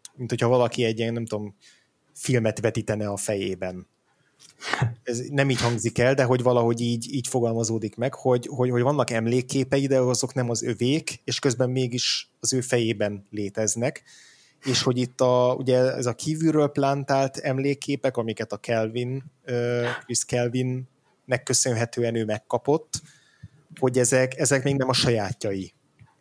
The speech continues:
Ezeket nem élte meg, és hogy azáltal éli meg ezeket az emlékeket, hogy elkezd így gondolkozni rajtuk, meg elkezd így végig élni, ahogy így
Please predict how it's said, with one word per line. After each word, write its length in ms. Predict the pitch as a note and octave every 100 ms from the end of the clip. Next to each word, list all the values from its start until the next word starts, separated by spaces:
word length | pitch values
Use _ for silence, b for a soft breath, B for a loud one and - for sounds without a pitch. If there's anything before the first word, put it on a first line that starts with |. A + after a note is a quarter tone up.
| _
Ezeket 360 | - C3 B2+ B2+
nem 160 | C#3
élte 380 | C3 A#2+ A#2 A#2
meg, 420 | A2 A2 C3 F#3+ - _ _ _ B B B
és 160 | - C#3
hogy 140 | C#3
azáltal 500 | C3+ F3 G3+ D#3 C3+
éli 220 | C3 C3 B2+
meg 180 | B2
ezeket 340 | B2 A#2 A#2+ A#2+
az 120 | A#2
emlékeket, 500 | A#2+ C#3 C#3+ C3+ C#3+
hogy 140 | C#3+
elkezd 500 | D3 C#3+ C3 B2 A#2 - - -
így 140 | C3+
gondolkozni 680 | - C3+ A#2+ A2+ - G#2+ A2+
rajtuk, 380 | G#2 G#2 G2 G#2+
meg 160 | A#2 A#2+
elkezd 400 | A#2 B2 A2+ A#2+
így 200 | A#2 A#2
végig 400 | C3 B2 A2+ D3+
élni, 580 | C3+ B2+ A#2 A#2 C#3 -
ahogy 280 | C3 A#2+
így 60 | A#2